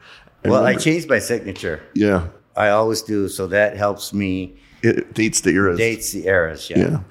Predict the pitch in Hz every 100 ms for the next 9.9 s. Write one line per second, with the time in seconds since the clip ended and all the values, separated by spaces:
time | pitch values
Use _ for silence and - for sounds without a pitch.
0 | - - 147 135 113 95 120 107 87 85
1 | 87 90 87 92 78 - - 82 - -
2 | 95 - 98 92 90 104 98 92 87 85
3 | 80 82 - 87 95 90 85 95 90 82
4 | 82 87 95 90 87 95 82 80 78 82
5 | 80 80 - - - - 101 92 95 95
6 | 165 170 139 - 131 104 82 87 107 -
7 | 98 98 98 98 104 98 95 - 92 98
8 | 98 101 101 - _ - 95 87 - -
9 | - - - 98 101 85 117 101